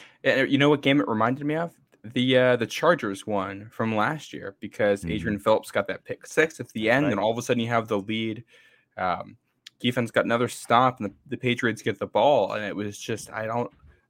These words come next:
Speaker 1: don't think they gave it up. They, they made plays. You had guys, um, getting down in bounds too to keep the clock moving,
Speaker 2: Yeah.
Speaker 1: and it was just,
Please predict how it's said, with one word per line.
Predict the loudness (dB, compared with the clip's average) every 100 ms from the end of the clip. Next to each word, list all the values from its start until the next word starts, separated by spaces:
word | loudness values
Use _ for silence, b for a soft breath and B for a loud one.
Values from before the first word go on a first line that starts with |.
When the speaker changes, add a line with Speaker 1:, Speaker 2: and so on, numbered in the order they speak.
| -12
Speaker 1:
don't | -10
think | -10 -10
they |
gave | -6 -2 0
it | 2
up. | 0 -2 -20 _ -12
They, | -8 -6 -6
they | -6 -4
made | -4 -6 -12
plays. | 2 6 8 6 2
You | 0
had | 2
guys, | 2 2 0 -4 -16 _ _ -16
um, | -14 -14 -18 -12
getting | -8 -6
down | -4 -4 -4
in | -4
bounds | -2 -2 -2 -6 -8
too | -4 -4
to | -6
keep | -10 -10
the | -12
clock | -4 0 0 -4 _ -10
moving, | -4 0 0 0 -2 -2
Speaker 2:
Yeah. | -6
Speaker 1:
and |
it | -6 -6
was | -8 -12
just, | -8 -8 -10